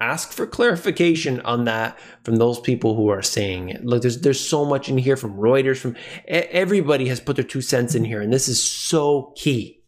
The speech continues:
But what about this one? It goes further. Evergrande bosses face severe punishment after securing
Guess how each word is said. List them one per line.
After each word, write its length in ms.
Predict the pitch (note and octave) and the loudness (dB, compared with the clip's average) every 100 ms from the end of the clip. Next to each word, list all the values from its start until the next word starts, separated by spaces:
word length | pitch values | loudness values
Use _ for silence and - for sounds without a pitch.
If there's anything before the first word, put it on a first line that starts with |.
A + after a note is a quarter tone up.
| _ | _
But 140 | - D#3 | -12 -2
what 180 | B3+ C#4 | 0 0
about 400 | C4+ A#3+ - D3+ | 0 0 0 2
this 320 | E3+ - - | 2 0 -4
one? 260 | G#2 D#2+ - _ _ | -6 -8 -14 _ _
It 160 | - - | -12 -2
goes 340 | A#3+ B3 C#4+ | 2 2 0
further. 640 | - A3 A#3+ A#3+ C#3 F#2 - _ - - - - | -2 0 2 2 0 -2 -8 _ -20 -20 -14 -4
Evergrande 800 | G3 G3+ G#3+ D#3+ D3+ E3 D#3 B2 | -4 0 0 0 0 0 0 -2
bosses 540 | E3+ C3 - G#3 - | -2 0 0 0 -2
face 580 | - - - B2+ A#2 - | -6 -18 -2 -2 0 -2
severe 720 | A#2 G2+ A2+ A2+ C#3+ G3 A3+ | -2 -4 -6 0 2 2 0
punishment 800 | A3+ - G3 C3 - G#2+ G2 - - - | -4 -4 0 0 -2 -4 -6 -10 -18 -8
after 280 | B2+ - A2 | -6 -4 -4
securing 800 | - - - - D3+ D#3+ D#3+ | -4 -6 -4 0 2 2 0